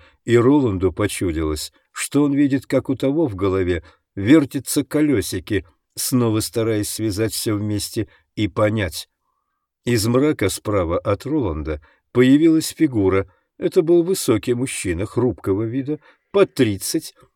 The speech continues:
с зачесанными назад темными волосами, над глубоко посаженными карими глазами. Со лба назад зигзагом, подобно молнии, шел шрам от ожога, и вдоль него волосы побелели.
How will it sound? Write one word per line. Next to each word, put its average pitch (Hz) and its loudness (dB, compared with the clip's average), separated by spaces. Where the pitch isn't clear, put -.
с 113 -2
зачесанными 95 0
назад 87 -4
темными 82 -4
волосами, 82 -6
над 104 -2
глубоко 98 2
посаженными 85 -4
карими 101 -4
глазами. 92 -6
Со - 0
лба 101 0
назад 95 -2
зигзагом, 90 -4
подобно 85 -6
молнии, 78 -4
шел 135 -4
шрам 127 4
от 120 0
ожога, 82 -2
и 117 0
вдоль 107 2
него 117 0
волосы 82 -4
побелели. 90 -4